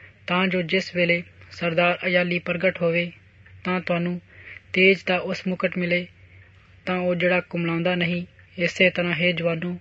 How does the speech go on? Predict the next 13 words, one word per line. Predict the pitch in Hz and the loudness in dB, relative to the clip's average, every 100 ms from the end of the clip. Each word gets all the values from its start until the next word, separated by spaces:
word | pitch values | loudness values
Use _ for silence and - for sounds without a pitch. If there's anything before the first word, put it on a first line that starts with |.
| - - - | -14 -20 -10
ਬਜ਼ੁਰਗਾਂ | 185 185 185 202 196 | -2 0 2 2 2
ਦੇ | 190 | 0
ਅਧੀਨ | 170 185 180 | 0 -2 -2
ਹੋਵੋ, | 175 170 180 185 - - - - - | -2 0 -2 -4 -20 -20 -20 -20 -12
ਸਗੋਂ | - 185 190 | -2 2 2
ਤੁਸੀਂ | 180 180 - 180 | 0 -4 -4 -2
ਸਭੇ | 190 175 190 | 0 2 4
ਇੱਕ | 185 170 | 4 0
ਦੂਜੇ | 170 165 175 | -4 -2 -2
ਦੀ | 175 | 0
ਟਹਿਲ | - 180 185 | 2 4 4
ਕਰਨ | 180 175 175 | 0 -2 0
ਲਈ | 175 | -2